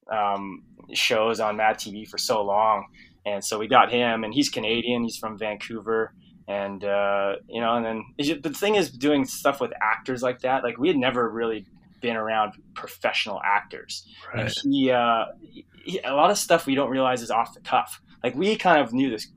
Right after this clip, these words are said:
Speaker 1: kind of broad script of, like, he's just gonna tell us that we're done and we're over with. He's gonna change your names. And, uh, but, you know, he wasn't really reading much script. He was just kinda going with the flow. And that's, it took so long for us to film that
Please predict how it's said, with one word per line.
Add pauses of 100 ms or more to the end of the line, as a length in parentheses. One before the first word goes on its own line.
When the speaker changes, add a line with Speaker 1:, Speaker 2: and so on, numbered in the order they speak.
Speaker 1:
kind
of (220)
broad
script
of,
like,
he's
just
gonna
tell
us
that
we're
done
and
we're
over
with.
He's
gonna
change
your
names. (460)
And,
uh, (480)
but, (140)
you
know,
he
wasn't
really
reading
much
script.
He
was
just
kinda
going
with
the
flow.
And
that's, (160)
it
took
so
long
for
us
to
film
that